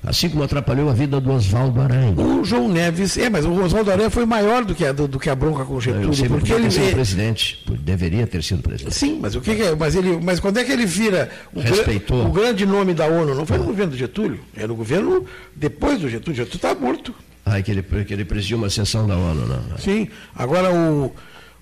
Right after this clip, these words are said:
Speaker 2: o João Neves era o vice do Getúlio.
Speaker 1: Ele não foi secretário-geral da onu, vamos deixar isso bem claro aqui. Ele presidiu uma sessão da onu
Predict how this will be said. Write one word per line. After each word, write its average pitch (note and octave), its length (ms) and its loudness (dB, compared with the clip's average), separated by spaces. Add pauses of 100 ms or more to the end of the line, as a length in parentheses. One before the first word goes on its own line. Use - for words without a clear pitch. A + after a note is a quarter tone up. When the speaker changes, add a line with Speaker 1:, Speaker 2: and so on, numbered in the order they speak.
Speaker 2:
o C3+ 100 -2
João F#3+ 200 2
Neves E3+ 360 2
era E3+ 120 2
o F#3 80 2
vice F#3 520 2
do F#3 140 0
Getúlio. B2 400 2
Speaker 1:
Ele B2+ 80 4
não F3+ 180 2
foi E3 300 2
secretário-geral A#2 880 0
da G2 140 -2
onu, A2 220 2
vamos G2 240 0
deixar G2 220 0
isso - 120 -2
bem B2+ 140 0
claro G#2 260 -2
aqui. G#2 260 -2 (360)
Ele B2 200 2
presidiu E3+ 920 2
uma D3 180 0
sessão C3 420 0
da C#3 140 0
onu D3+ 480 0